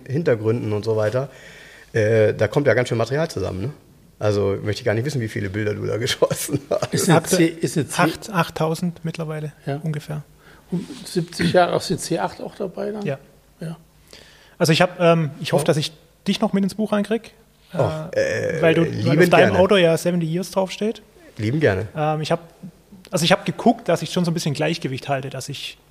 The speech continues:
Speaker 3: von jedem Modell, ge-, von jeder Modellgeneration ähnlich viele drin habe. Es werden ein bisschen mehr C dreis drin sein, was aber auch die Realität widerspiegelt, weil die
Speaker 1: Die ist
Speaker 2: Eben
Speaker 1: längste
Speaker 2: die längste
Speaker 1: Bauzeit.
Speaker 2: gebaut worden.
Speaker 3: die längste
Speaker 1: Lange
Speaker 3: Bauzeit,
Speaker 1: Bauzeit.
Speaker 3: genau.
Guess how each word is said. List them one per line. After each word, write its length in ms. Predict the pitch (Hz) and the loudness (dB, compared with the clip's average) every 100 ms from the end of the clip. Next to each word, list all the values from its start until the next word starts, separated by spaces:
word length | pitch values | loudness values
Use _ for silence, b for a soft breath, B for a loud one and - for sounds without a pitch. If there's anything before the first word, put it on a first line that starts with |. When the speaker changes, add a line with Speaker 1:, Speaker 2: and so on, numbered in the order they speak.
| _ | _
Speaker 3:
von 260 | - 147 143 | -10 -6 -4
jedem 300 | 143 165 170 | -2 0 2
Modell, 760 | 156 143 160 151 165 170 170 190 - _ _ | 0 0 2 2 2 0 -4 -8 -18 _ _
ge-, 120 | - 165 | -8 -4
von 140 | 156 | -2
jeder 120 | 160 | 2
Modellgeneration 1120 | 156 156 170 170 - 185 165 151 156 151 156 151 | 2 2 2 0 -2 -2 -2 0 -2 -2 -2 -2
ähnlich 460 | 160 156 160 156 | -2 -2 -2 -6
viele 260 | - 160 151 | -6 -4 -4
drin 180 | - 143 | -4 -4
habe. 120 | 127 | -4
Es 120 | 131 160 | -4 -2
werden 160 | 170 | -2
ein 580 | 175 - - - - _ | -2 -10 -20 -20 -20 _
bisschen 200 | 190 202 | -2 2
mehr 120 | 185 | 2
C 140 | 185 170 | 2 0
dreis 300 | 156 196 - | 0 0 0
drin 180 | 208 | 0
sein, 260 | 202 196 208 | 4 4 4
was 160 | 175 170 | 2 0
aber 200 | 151 170 | 0 0
auch 280 | 165 - - - - - - _ B B - | 0 -2 -20 -20 -20 -20 -20 _ B B -2
die 60 | 170 | 4
Realität 480 | 175 175 170 170 170 | 8 6 6 4 4
widerspiegelt, 500 | 170 160 170 170 160 | 0 -2 -2 -2 -2
weil 80 | 147 | -2
die 260 | 170 170 | -2 -4
Speaker 1:
Die 220 | 170 120 | -2 0
ist 120 | 131 170 | 2 4
Speaker 2:
Eben 80 | |
Speaker 1:
längste 160 | 160 147 | 4 6
Speaker 2:
die 40 | 139 | 6
längste 240 | 151 127 | 6 6
Speaker 1:
Bauzeit. 40 | |
Speaker 2:
gebaut 200 | 147 151 | 6 4
worden. 140 | 123 131 | 0 -2
Speaker 3:
die 60 | |
längste 240 | 165 165 101 | 0 0 2
Speaker 1:
Lange 120 | 104 | 4
Speaker 3:
Bauzeit, 240 | 135 - 190 | 4 4 2
Speaker 1:
Bauzeit. 60 | |
Speaker 3:
genau. 280 | 160 151 196 | 0 -4 -4